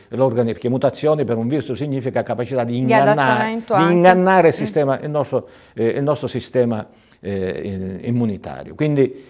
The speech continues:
Speaker 1: le dosi, eh, lo chiariamo perché è chiaro che co-, come succede con gli altri vaccini, non potevano essere
Speaker 2: Certo,
Speaker 1: esattamente
Speaker 2: uguali a
Speaker 1: quelle
Speaker 2: quelle
Speaker 1: della
Speaker 2: degli
Speaker 1: gru-,
Speaker 2: adulti.
Speaker 1: per quello che se ne sa, eh,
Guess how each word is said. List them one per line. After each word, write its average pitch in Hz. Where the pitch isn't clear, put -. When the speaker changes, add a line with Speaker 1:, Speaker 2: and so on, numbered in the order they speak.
Speaker 1:
le 185
dosi, 131
eh, 120
lo 117
chiariamo 123
perché -
è 110
chiaro 135
che 107
co-, 143
come 165
succede 139
con 107
gli 110
altri 135
vaccini, 90
non 165
potevano 147
essere 120
Speaker 2:
Certo, -
Speaker 1:
esattamente 147
Speaker 2:
uguali 185
a -
Speaker 1:
quelle 147
Speaker 2:
quelle 139
Speaker 1:
della 147
Speaker 2:
degli 127
Speaker 1:
gru-, 196
Speaker 2:
adulti. 196
Speaker 1:
per 143
quello 190
che 139
se 147
ne 147
sa, 131
eh, 127